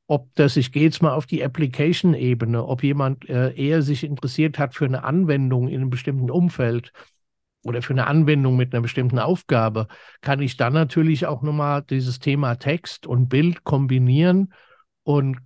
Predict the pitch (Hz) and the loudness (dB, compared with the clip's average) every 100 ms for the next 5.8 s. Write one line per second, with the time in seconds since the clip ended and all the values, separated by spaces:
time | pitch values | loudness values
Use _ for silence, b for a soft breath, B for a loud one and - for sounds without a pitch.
0 | _ - 131 160 - 160 156 - 151 170 | _ -8 -2 -2 0 0 0 -2 -2 -2
1 | - 147 170 156 147 139 127 _ _ 135 | -4 -6 -4 -2 -2 -4 -8 _ _ -4
2 | 131 170 165 123 196 180 127 127 123 - | 0 2 0 2 2 2 0 -4 -4 -4
3 | 113 113 143 160 143 135 139 131 120 - | -4 -2 -2 -4 -4 -6 -2 0 0 0
4 | 120 123 170 - 165 131 131 165 180 131 | 0 2 -2 -2 -6 -2 0 0 0 0
5 | 110 113 113 120 117 120 131 170 | -2 -2 0 0 0 2 0 -2